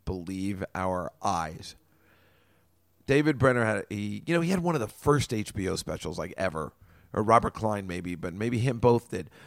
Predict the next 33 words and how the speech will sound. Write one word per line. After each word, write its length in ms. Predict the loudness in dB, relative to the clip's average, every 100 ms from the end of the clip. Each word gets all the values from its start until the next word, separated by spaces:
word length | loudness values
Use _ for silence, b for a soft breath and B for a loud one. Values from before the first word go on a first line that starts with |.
| -2
So 160 | 4
he 80 | 6
fin-, 300 | 6 6 4
they 100 | 2
gave 260 | 6 8 8
him 220 | 6 4 0
another 380 | 2 2 2
one 520 | 2 2 0 0 2 6
way 340 | 10 10 12
after 360 | 10 8 4 2
his 140 | 2
prime. 420 | 2 2 2 -2
And 200 | -2 2
when 120 | 6
I 80 | 6
say 180 | 6 6
way 260 | 6 6 6
after 220 | 4 2
his 100 | 4
prime, 220 | 4 4
I'm 80 | 2
talking 280 | 0 0 -2
thirty 340 | 6 6 6
years 340 | 2 4 4
after 220 | 2 -2 -6
his 80 |
prime. 180 | -6 -6
In 60 | -6
two 180 | -4 2
thousand, 360 | 8 8 6
this 120 | 0
guy 160 | 2 4
was 200 | 4 0